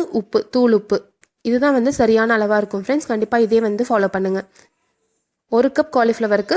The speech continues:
கால் கப் மிளகாய்த்தூள், அதுல பாதி அளவுக்கு வந்து உப்பு. இப்போ ஒரு ஃப்ரைங் பேன் வச்சுக்கலாம். பேன்ல எண்ணெய் எதுவுமே ஊத்தாம ரெண்டு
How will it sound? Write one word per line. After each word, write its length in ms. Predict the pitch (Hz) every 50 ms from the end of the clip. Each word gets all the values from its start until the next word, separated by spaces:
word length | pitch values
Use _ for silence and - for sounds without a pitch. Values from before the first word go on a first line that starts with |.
| 381 -
கால் 340 | 269 233 214 220 233 240 -
கப் 160 | 277 277 269
மிளகாய்த்தூள், 600 | 240 226 220 214 220 220 214 208 - 311 370 392 -
அதுல 300 | 214 214 208 262 285 320 311
பாதி 400 | 311 254 226 220 233 233 247 247
அளவுக்கு 340 | 233 233 220 214 196 - 208
வந்து 240 | 208 196 202 208 294 294 220
உப்பு. 280 | 220 - - - - - - - - - - - - - - _ _ _ _ _ _ _ _ -
இப்போ 220 | 233 226 - 262 294 339
ஒரு 200 | 320 262 226 247 349 427 - - - - - _
ஃப்ரைங் 320 | - - 240 233 240 247 247
பேன் 240 | 247 220 214 214 214
வச்சுக்கலாம். 520 | 208 196 - 208 - 214 208 226 285 392 - - - - _ _ _ _ - -
பேன்ல 340 | 220 226 247 254 247 240 277 359 403 - - - - _ _ -
எண்ணெய் 320 | 220 220 240 262 302 320 294
எதுவுமே 220 | 233 233 240 262 262
ஊத்தாம 440 | 247 233 226 220 214 202 208 214 262 370 427 - - - - _ _ _ -
ரெண்டு 440 | 220 226 240 247 262 285 285 277